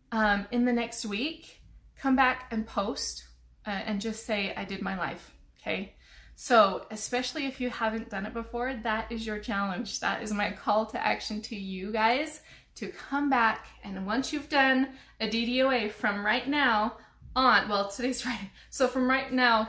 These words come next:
clear till next Friday, um, I wanna hear that you've done a live, and I want you to come and post it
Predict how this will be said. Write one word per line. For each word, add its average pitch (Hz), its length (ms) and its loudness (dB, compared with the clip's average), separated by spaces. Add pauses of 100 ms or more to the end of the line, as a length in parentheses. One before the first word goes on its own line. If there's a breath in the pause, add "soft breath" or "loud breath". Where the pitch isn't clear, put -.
(140)
clear 254 220 2
till 247 180 -6
next 226 260 -4
Friday, 214 600 0 (540 soft breath)
um, 196 500 6 (320)
I 208 100 2
wanna 220 220 2
hear 214 640 2 (720)
that 202 160 -2
you've 196 180 -6
done 196 160 -2
a 190 80 -2
live, - 360 0
and 202 80 -6
I 196 60 -4
want 190 180 -4
you 202 40 -6
to 196 80 -6
come 190 220 -6
and 175 120 -8
post - 360 -8
it - 240 -14